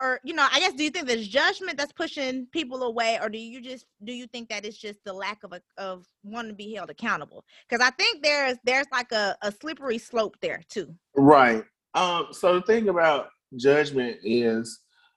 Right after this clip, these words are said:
Speaker 2: going back to the point, like, you know, when people's like, "Oh, that's why I don't go to church." Have you ever had a bad experience at a restaurant? Okay, you, you don't stop going to restaurants altogether. You try a different one. <laughs> Like, all
Speaker 1: Period.
Speaker 2: churches,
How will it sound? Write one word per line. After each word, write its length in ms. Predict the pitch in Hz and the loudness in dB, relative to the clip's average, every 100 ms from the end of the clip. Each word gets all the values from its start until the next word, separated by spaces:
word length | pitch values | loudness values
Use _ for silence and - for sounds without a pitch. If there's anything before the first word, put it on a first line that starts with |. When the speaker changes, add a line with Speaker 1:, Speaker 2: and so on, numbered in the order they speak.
| _ _ _ 135 | _ _ _ 4
Speaker 2:
going 300 | 135 165 151 | 8 10 10
back 220 | 147 143 | 8 8
to 100 | - | 6
the 80 | 135 | 4
point, 300 | 127 143 131 | 4 2 4
like, 220 | 117 117 117 | 4 4 0
you 100 | 127 | -4
know, 160 | 120 | -2
when 160 | 113 110 | -4 -2
people's 300 | 143 131 123 | -2 -2 2
like, 120 | 110 | 4
"Oh, 120 | 98 135 | 6 6
that's 220 | 147 160 | 6 4
why 140 | 120 | 2
I 20 | |
don't 140 | 120 110 | 2 2
go 100 | 110 | 0
to 80 | 104 | 0
church." 340 | - 104 82 - - - - - | -2 -2 -4 -10 -14 -14 -12 4
Have 260 | 202 226 | 6 8
you 140 | 302 220 | 8 8
ever 220 | 220 208 | 6 6
had 240 | 214 196 | 4 6
a 60 | 156 | 4
bad 280 | 147 160 156 | 2 2 0
experience 440 | - - 160 160 | -2 -10 -10 2
at 100 | 151 | 6
a 40 | 139 | 8
restaurant? 600 | 143 156 - 160 156 135 _ _ _ _ _ - | 6 2 -6 -8 -8 -10 _ _ _ _ _ -6
Okay, 480 | 139 147 120 127 139 - _ | 4 6 6 4 -6 -18 _
you, 420 | 135 160 156 - _ - | 0 2 2 -2 _ 4
you 140 | 156 | 6
don't 180 | 185 170 | 8 6
stop 280 | - 185 202 | 6 6 8
going 160 | 156 | 4
to 60 | 139 | 4
restaurants 440 | 135 156 135 127 - | 2 2 -4 -4 2
altogether. 640 | 131 131 - 123 165 139 | 2 2 0 -2 -2 -2
You 140 | 135 | -8
try 280 | 147 156 135 | 0 4 4
a 40 | 139 | 4
different 400 | 170 160 123 104 | 2 0 -6 -10
one. 120 | 95 | 2
<laughs> 20 | |
Like, 440 | 127 - 175 165 - - - - _ _ | 2 6 6 6 2 -12 -14 -16 _ _
all 300 | 170 196 214 | 8 10 8
Speaker 1:
Period. 360 | 208 - 190 - | 6 2 0 2
Speaker 2:
churches, 240 | 185 180 | 2 2